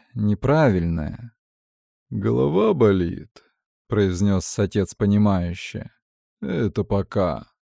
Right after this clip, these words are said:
Тебе приспособиться надо. На вот, выпей". И Теон вложил в руки кубок. Пахло вином. "Это с непривычки. Мертвым и вправду быть неплохо.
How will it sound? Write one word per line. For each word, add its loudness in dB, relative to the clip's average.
Тебе -4
приспособиться 0
надо. 0
На 0
вот, -4
выпей". -2
И -2
Теон 2
вложил 2
в 0
руки 0
кубок. -4
Пахло -4
вином. 0
"Это 0
с -4
непривычки. 2
Мертвым 0
и 2
вправду -2
быть -4
неплохо. -2